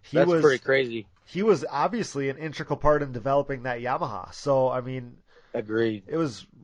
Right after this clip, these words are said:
Speaker 1: really impressive. And now, then he went on, you know, now he's in the dirt bike world and
Speaker 2: Yeah,
Speaker 1: got a
Speaker 2: wasn't
Speaker 1: re-
Speaker 2: he working for T L D
Speaker 1: Yep, that's exactly
Speaker 2: for a
Speaker 1: right.
Speaker 2: minute?
Speaker 1: Yeah,
Speaker 2: Yep.
Speaker 1: and I, and he
Speaker 2: And that's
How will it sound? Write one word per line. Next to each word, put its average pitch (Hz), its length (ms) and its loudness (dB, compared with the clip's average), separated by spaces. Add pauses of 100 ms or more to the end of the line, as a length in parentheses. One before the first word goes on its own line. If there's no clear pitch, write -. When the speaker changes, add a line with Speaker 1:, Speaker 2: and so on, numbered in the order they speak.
(140)
Speaker 1:
really 139 640 0 (300)
impressive. 135 520 -2
And 117 120 -4
now, 131 340 2
then 127 180 -4
he 120 160 -8
went 117 220 -6
on, 117 300 -6
you 113 100 -12
know, 113 100 -10
now 113 200 -4
he's 113 120 -6
in 107 100 -12
the 101 60 -14
dirt 117 260 -4
bike 110 220 -6
world 107 300 -4
and 101 200 -14 (680)
Speaker 2:
Yeah, 143 120 12
Speaker 1:
got 135 60 12
a - 20 10
Speaker 2:
wasn't 160 220 8
Speaker 1:
re- 175 40 6
Speaker 2:
he 165 40 6
working 160 280 6
for 143 140 -2
T 160 240 4
L 147 140 8
D 156 360 0 (100)
Speaker 1:
Yep, 165 260 0
that's 139 200 0
exactly 139 320 2
Speaker 2:
for 156 40 6
a - 40 4
Speaker 1:
right. 123 140 8
Speaker 2:
minute? 180 160 0 (380)
Speaker 1:
Yeah, 160 180 2
Speaker 2:
Yep. 139 80 6
Speaker 1:
and 143 100 2
I, 143 80 -2
and 143 200 -6
he 123 100 -2
Speaker 2:
And 113 80 0
that's 127 60 4